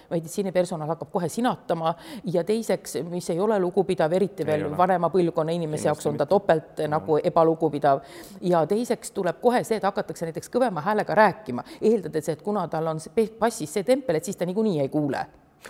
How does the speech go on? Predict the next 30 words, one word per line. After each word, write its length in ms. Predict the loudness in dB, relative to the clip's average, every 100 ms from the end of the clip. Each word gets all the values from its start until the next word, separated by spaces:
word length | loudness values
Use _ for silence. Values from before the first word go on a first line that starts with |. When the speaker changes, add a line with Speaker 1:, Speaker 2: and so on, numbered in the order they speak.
| -8
Speaker 2:
Aga 160 | -4
muide, 220 | -2 -2 0
see 80 | -2
hakkab 160 | -4
koolist 320 | -4 -4 -4
pihta, 320 | -8 -10 -10 -8
sellepärast 260 | -6 -8 -10
et 20 | -6
kui 80 |
mina 160 | -4 -2
käisin 360 | -2 -4 -6 -8 -6
esimeses 320 | -6 -8 -10
klassis, 460 | -8 -8 -8 -20 -20 _ _ _
siis 140 | -12 -6
mulle 160 | -4
kaheteistkümnenda 540 | -2 -4 -6 -8 -10 -6
klassi 220 | -6 -4
poisid, 300 | -6 -6 -8
kes 140 | -12 -10
kõik 140 | -8 -8
käisid 240 | -10 -8
ülikondadega 720 | -6 -6 -8 -10 -12 -12 -14 -12
ja 80 | -8
mina 160 | -4
hakkasin 320 | -4 -6 -12 -4
ka 140 | -4 -4
tänu 160 | -8 -10
sellele 360 | -8 -8 -6 -6
käima 300 | -6 -8 -8 -6
ülikonnaga. 560 | -4 -4 -6 -8 -10